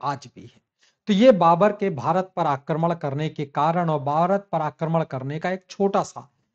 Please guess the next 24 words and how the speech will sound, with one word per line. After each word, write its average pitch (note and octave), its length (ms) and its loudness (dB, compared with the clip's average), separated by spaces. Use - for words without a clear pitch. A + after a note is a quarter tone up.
इतिहास F3 440 2
था, - 360 -10
जो F#3+ 140 8
कि G3 160 -2
मैंने E3+ 260 2
आपसे D3+ 640 0
उल्लेख F#3 440 4
किया, F3 240 0
जिस C#3+ 200 -10
पर D3 140 -6
मैंने D3+ 220 -4
चर्चा E3+ 380 -4
की। F3 360 -8
उम्मीद D3+ 340 -2
करता D#3 240 -2
हूं D#3 180 0
कि E3 220 -4
आपको D3 680 -2
ये C#3+ 180 -2
वीडियो, D3 540 2
ये C3+ 160 -2
क्लास, D3 640 2
ये C3 100 -8
कहानी F3 600 0